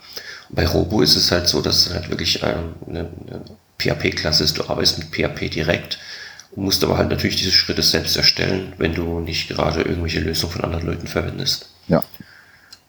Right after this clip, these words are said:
Speaker 2: Hast also sozusagen initial für das Einzelprojekt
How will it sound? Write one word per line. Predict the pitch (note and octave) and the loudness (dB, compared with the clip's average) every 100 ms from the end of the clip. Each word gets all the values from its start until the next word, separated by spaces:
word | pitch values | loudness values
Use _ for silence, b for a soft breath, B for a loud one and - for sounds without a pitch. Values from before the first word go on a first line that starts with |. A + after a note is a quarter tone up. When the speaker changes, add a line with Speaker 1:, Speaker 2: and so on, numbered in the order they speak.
| _ _ - | _ _ -6
Speaker 2:
Hast | G2 F#2 | 0 4
also | F2 | 4
sozusagen | D#2 F2+ - F2+ E2 D#2 D#2+ D#2+ | 6 4 6 4 6 6 4 2
initial | - F2 E2+ - D#2+ E2 F2+ F2+ F2+ - - F2+ F#2+ | 2 4 4 4 6 6 6 6 4 0 -10 -10 -8
für | - F2 | -2 0
das | - - | 2 0
Einzelprojekt | - - - - - - - - - | -2 2 2 2 -2 -2 -2 -10 -16